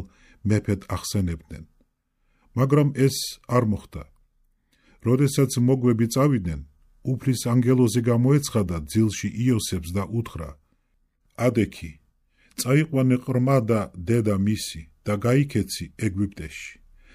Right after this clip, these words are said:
და იყავი იქ, ვიდრე მე გეტყვი, ვინაიდან ჰეროდეს სურს მაგ ყრმის მოძებნა, რათა მოაკვდინოს იგი". ღამით იოსები ადგა,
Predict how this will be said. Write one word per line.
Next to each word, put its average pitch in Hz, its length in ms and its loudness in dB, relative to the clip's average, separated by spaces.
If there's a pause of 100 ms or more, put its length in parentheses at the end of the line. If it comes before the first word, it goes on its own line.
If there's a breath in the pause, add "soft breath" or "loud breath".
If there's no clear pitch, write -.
(120 soft breath)
და 123 220 -2
იყავი 135 520 0
იქ, 151 240 0 (440)
ვიდრე 120 320 0
მე 120 200 2 (240)
გეტყვი, - 460 -8 (420 loud breath)
ვინაიდან 131 580 2
ჰეროდეს 131 560 2
სურს 139 400 0
მაგ 117 320 0
ყრმის 117 440 -2
მოძებნა, 110 600 0
რათა 117 320 2 (600 soft breath)
მოაკვდინოს 95 880 0
იგი". 80 300 -12 (960)
ღამით 135 440 0
იოსები 120 640 0
ადგა, 98 420 -4